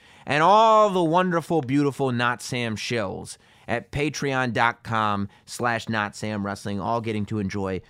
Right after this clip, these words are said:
all this content. And I, I, you know, as I think of more about what we're gonna be doing in twenty twenty, I think about what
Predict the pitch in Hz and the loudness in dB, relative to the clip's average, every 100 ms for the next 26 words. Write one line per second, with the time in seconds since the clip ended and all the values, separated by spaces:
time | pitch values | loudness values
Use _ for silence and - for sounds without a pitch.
0 | _ _ 107 110 104 98 - 104 98 98 | _ _ -2 -2 -2 -6 -4 -4 -2 -6
1 | 85 123 127 131 139 - 170 147 156 143 | -4 -4 -4 -6 -6 -6 -6 -6 -6 -2
2 | 170 180 143 202 190 156 143 147 165 135 | -2 -4 -4 -4 -4 -2 -2 0 0 0
3 | 110 113 _ _ _ _ _ 131 127 120 | -2 -4 _ _ _ _ _ -2 4 4
4 | 113 127 135 120 131 170 175 147 120 113 | 4 2 2 2 4 4 4 2 0 -2
5 | 98 101 95 95 - 92 92 87 95 98 | -2 0 0 -2 -6 -8 -8 -8 -8 -6
6 | 131 123 113 123 123 120 - 107 120 | -6 -8 -8 -6 -2 -2 -2 0 0